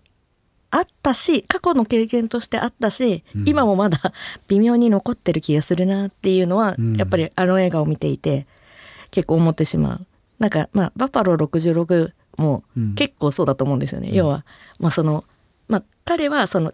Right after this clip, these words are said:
Speaker 1: 両親に対して、
Speaker 2: はい。
Speaker 1: その普通、
Speaker 2: はい。
Speaker 1: の生活を自分は送ってるよって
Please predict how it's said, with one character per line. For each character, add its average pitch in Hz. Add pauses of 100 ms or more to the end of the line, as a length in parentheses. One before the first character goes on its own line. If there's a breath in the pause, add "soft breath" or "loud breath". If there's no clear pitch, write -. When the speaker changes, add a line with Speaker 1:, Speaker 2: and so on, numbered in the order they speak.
Speaker 1:
両 254
親 160
に 131
対 131
し -
て、 185
Speaker 2:
は 92
い。 - (320 loud breath)
Speaker 1:
そ 160
の 143 (160)
普 208
通、 208
Speaker 2:
は 80
い。 78 (240)
Speaker 1:
の 240
生 180
活 -
を -
自 170
分 208
は 170
送 170
っ -
て 254
る 240
よ 240
っ -
て -